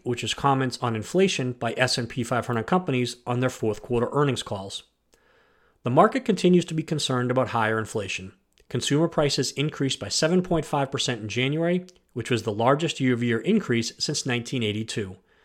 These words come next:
In light of recent high inflation numbers, have more S and P five hundred companies than normal commented on inflation during their earnings conference calls for the fourth quarter. Well, FactSet Document Search,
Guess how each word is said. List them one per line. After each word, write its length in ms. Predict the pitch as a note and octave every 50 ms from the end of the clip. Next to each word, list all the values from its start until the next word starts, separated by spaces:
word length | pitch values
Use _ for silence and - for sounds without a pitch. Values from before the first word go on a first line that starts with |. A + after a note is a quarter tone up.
| _ _ _ _ _ _ _ _ _ _
In 160 | - C3+ B2+ B2+
light 260 | C3+ C#3+ F#3 A3+ -
of 160 | C3 G#2+ A2
recent 300 | B2 C#3 C3+ - C3+ A2+
high 200 | G2+ B2 A#2+ A#2+
inflation 520 | A#2 A2+ A2 - - A#2+ A2+ - - A2+ A#2
numbers, 460 | C3+ F3 F#3+ C#3+ A#2+ A#2 A#2+ - - - _ _ _ _ _
have 160 | - C3+ A2+ A#2
more 360 | B2+ C#3+ D#3+ F3 G3+ G3 F3
S 160 | E3+ - -
and 80 | E3 C#3+
P 160 | - F3 D#3
five 220 | - - C#3+ C3
hundred 220 | - C#3 B2+ A#2 -
companies 360 | C#3 B2+ - C3 A#2+ A2 G#2+
than 160 | A2+ A2 A2
normal 300 | A#2+ C#3+ D#3 C#3+ B2 A2+
commented 540 | A#2 - - F3 F#3+ G#3+ G#3 F3+ F3+ C3 A#2
on 160 | A2 G#2+ G#2+
inflation 580 | G#2 G2 - - A2 G#2 G2 - - G#2 G2+ - - - - _ _ _ _ -
during 300 | - C3+ C#3+ D3+ D#3 D#3
their 120 | D#3 -
earnings 300 | - B2+ B2+ B2+ B2 -
conference 400 | - - D3+ D3 - - B2+ -
calls 300 | - B2 A2+ G#2+ G#2 -
for 80 | - B2
the 80 | B2+
fourth 340 | - - - F#2+ F2 - -
quarter. 400 | - - B2 A#2+ G#2 F#2+ F#2 - _ _ _ _ _ _ _ _ _ _ _ _ _ _ _ _ _ _ _ _ _ _ _
Well, 120 | - B2
FactSet 520 | - - F3 G3+ G#3+ - - A3 G3 F#3 -
Document 420 | D#3+ D#3 D#3+ - D#3 C3 A#2 A2
Search, 480 | - - G#2+ G2+ G#2+ - - - -